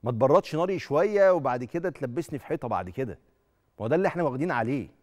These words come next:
اللي هو إيه؟ شوفوا بس دلوقتي إيه؟ الناس متضايقة ومتنرفزة، عايزين إيه يا شباب؟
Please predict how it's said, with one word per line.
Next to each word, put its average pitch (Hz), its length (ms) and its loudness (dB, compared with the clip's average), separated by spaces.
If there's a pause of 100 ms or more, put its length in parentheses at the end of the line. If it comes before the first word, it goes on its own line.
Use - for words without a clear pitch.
(580)
اللي 120 100 0
هو 147 60 4
إيه؟ 139 240 0 (440)
شوفوا 151 220 -4
بس 147 200 -2
دلوقتي 135 300 2
إيه؟ 139 220 2 (460)
الناس 110 360 -6
متضايقة 117 340 -2
ومتنرفزة، 110 760 -6
عايزين 110 240 -2
إيه 120 60 -2
يا 110 40 -2
شباب؟ 98 300 -4